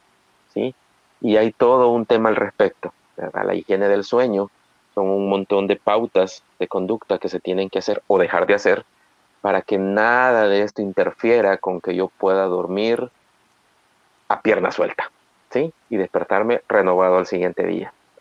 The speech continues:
Hacer ejercicio, dormir bien, tener una buena dieta, ya lo mencionabas por ahí. Eh,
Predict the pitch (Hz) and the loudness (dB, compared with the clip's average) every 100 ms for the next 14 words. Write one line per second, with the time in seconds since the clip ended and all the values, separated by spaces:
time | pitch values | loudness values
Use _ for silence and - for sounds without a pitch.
0 | _ - - 82 82 78 120 127 127 131 | _ -10 -6 -6 -6 -6 -2 -2 0 2
1 | 123 123 123 - _ 92 90 92 85 104 | 4 4 2 -2 _ -2 0 -2 -2 2
2 | 110 110 110 107 101 90 92 92 87 90 | 4 4 2 -2 -4 -4 -2 -2 -2 -2
3 | 87 98 104 101 98 92 90 90 92 92 | -2 0 0 2 0 0 -2 -4 -6 -6
4 | 92 90 - 95 104 120 - _ _ _ | -6 -4 -2 0 0 -4 -10 _ _ _
5 | _ _ _ 101 92 90 90 90 87 | _ _ _ -2 0 2 2 0 -2